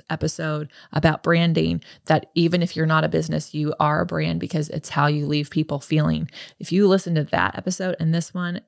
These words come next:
back to back, babe, I think you're gonna have a great fucking day. So here is Whitney. Hey, Be It Babe. So I'm super excited. This is gonna be a fun conversation with a, a friend.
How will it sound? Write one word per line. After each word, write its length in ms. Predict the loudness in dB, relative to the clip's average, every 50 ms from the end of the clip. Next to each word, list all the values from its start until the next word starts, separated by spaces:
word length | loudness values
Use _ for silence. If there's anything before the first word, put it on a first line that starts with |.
| _ _
back 200 | -4 -4 -4 -4
to 80 | -2 0
back, 340 | 0 2 2 0 -2 -6 -14 _ _ _ 0
babe, 220 | 2 2 4 2 0 -4
I 140 | -2 0 2
think 200 | 2 4 4 2
you're 80 | 4 4
gonna 80 | 4
have 120 | 2 2 2
a 80 | 2
great 180 | 2 2 2 2
fucking 260 | 2 -2 0 2 2
day. 260 | 2 4 2 2 0 -4 -12 -18 -14 -10
So 280 | -4 0 2 2 2
here 320 | 2 0 -2 0 0 2 2
is 280 | 2 2 0 0 0
Whitney. 280 | 0 -2 -2 -2 -4 -6 -8 _ _ _ _ _ _ _ _ _ _ _ _ _ _ _ _ _ _ _ _ _ _ _ _ _
Hey, 220 | 4 6 8 8 8
Be 120 | 8 6
It 100 | 6 6
Babe. 160 | 6 4 4
So 160 | 4 4 2 2
I'm 80 | 2
super 240 | 2 -2 -2 -2 -2
excited. 320 | 0 2 4 4 4 2
This 80 | 0 -4
is 60 | -2
gonna 80 | 0 0
be 40 | 2
a 40 |
fun 200 | 2 2 0 0
conversation 500 | -2 -4 -6 -6 -6 -6 -4 -6 -6 -6
with 140 | -6 -6 -4
a, 100 | -4 -2 2
a 80 | 0 0
friend. 400 | 2 2 2 2 2 2 0 -2